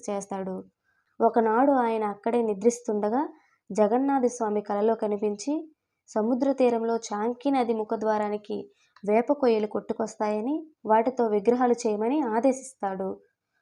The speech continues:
కొయ్యలు కొట్టుకు వస్తాయి గాని విగ్రహాలు చేయడానికి ఎవరూ ముందుకు రారు. రాజు ఏం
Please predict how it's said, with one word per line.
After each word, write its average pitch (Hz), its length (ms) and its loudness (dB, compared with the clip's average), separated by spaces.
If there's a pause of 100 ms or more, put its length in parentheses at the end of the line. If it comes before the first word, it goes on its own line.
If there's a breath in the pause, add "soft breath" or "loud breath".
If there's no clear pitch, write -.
(180)
కొయ్యలు 240 340 6
కొట్టుకు 240 420 -2
వస్తాయి 214 440 -2
గాని 202 420 -2 (340 soft breath)
విగ్రహాలు 240 540 4 (120)
చేయడానికి 214 480 -2
ఎవరూ 226 440 -2
ముందుకు 220 380 -2
రారు. 196 380 -6 (520)
రాజు 240 340 4
ఏం 226 360 0